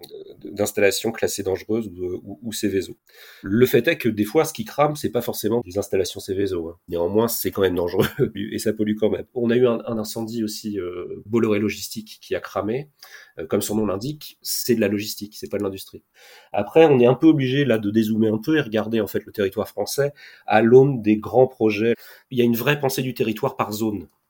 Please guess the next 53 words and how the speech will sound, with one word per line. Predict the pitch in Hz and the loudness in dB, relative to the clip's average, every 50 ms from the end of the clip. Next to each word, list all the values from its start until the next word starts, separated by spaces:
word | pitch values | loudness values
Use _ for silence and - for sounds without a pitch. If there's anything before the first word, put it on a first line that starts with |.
| _ _ _ _ _ _ _ _ _ _ - - | _ _ _ _ _ _ _ _ _ _ -14 -10
C'est | - - - | -8 -6 0
pas | - 101 107 | 2 2 4
neuf, | 113 110 101 - - | 4 4 4 2 -2
hein, | 92 98 92 85 90 | -4 -4 -4 -4 -6
euh, | 101 - - - - - | -8 -8 -8 -8 -8 -6
la | 80 82 | -6 -4
zone | 85 92 90 90 | -4 -4 -4 -4
industrielle, | 87 85 85 - - - 82 87 92 101 104 107 110 104 92 - - - - - - - - - _ - | -4 -4 -8 -10 -10 -8 -4 0 0 2 2 2 0 0 -2 -6 -10 -16 -20 -20 -20 -20 -20 -18 _ -12
euh, | 90 90 87 87 87 | -10 -10 -8 -6 -6
la | 87 87 | -4 -4
zone | 87 98 87 95 | -2 -2 -2 -2
naturelle, | 95 85 - - - 85 90 95 104 110 110 110 107 | -2 -4 -4 -4 -4 -2 0 0 2 2 2 0 0
euh, | 90 85 85 85 | -2 -4 -6 -6
la | 85 87 | -6 -6
zone | 85 90 90 92 | -4 -4 -6 -4
Z | 92 95 90 87 85 | -2 -2 -2 0 -2
F | 80 - - - | -4 -4 -4 -4
E, | 104 | -2
euh, | 107 110 110 113 104 92 92 82 | -2 0 0 -2 -2 -4 -4 -4
la | 82 85 | -4 -4
zone | 90 98 92 95 | -2 -2 -2 -2
logistique, | 92 90 87 90 - - - - 110 107 117 117 113 - - 95 | -4 -6 -6 -10 -14 -14 -12 -8 -6 -6 -6 -6 -8 -8 -6 -6
euh, | 85 82 | -6 -4
la | 85 85 | -6 -6
zone | 85 82 87 90 | -6 -8 -8 -10
que | - - 85 | -8 -8 -10
sais-je. | - - 101 107 107 104 - | -6 -4 -4 -4 -4 -4 -8
Enfin, | 85 87 87 87 87 90 - | -12 -16 -16 -16 -16 -14 -12
on, | 95 95 | -12 -10
on, | - - 104 - 104 101 107 107 | -8 -8 -8 -6 -4 -4 -2 -2
on | 104 | -2
vit | 101 110 | -2 0
dans | 104 101 98 | 0 2 2
des | 98 90 | 2 2
zones. | 87 85 82 | 0 -4 -6
Mais | 87 | -8
cette | - 92 - | -10 -12 -10
fois-ci, | - 104 92 - - 139 143 143 | -8 -8 -8 -8 -6 -2 0 2
on | 123 113 | 4 4
est | 107 107 | 4 4
à | 104 | 2
la | - | 0
fois | - - 120 | -2 -2 -2
dans | 113 110 101 | -2 -2 -2
des, | 101 95 - - - - - - _ | -4 -8 -8 -12 -18 -18 -20 -10 _
dans | 107 | -4
des | 104 113 110 | -4 -4 -2
pensées | - 117 110 - - 120 | -4 -4 -2 -2 -2 -2
de, | 104 101 101 123 135 123 120 | -2 -2 -2 2 4 4 4
de | 107 104 110 | 4 4 2
zones | 107 110 127 135 139 117 | 4 4 4 4 4 2
et | 104 | 2
d'axes. | 104 107 98 - - - - - - - | 0 0 -2 -2 -2 -4 -4 -4 -6 -10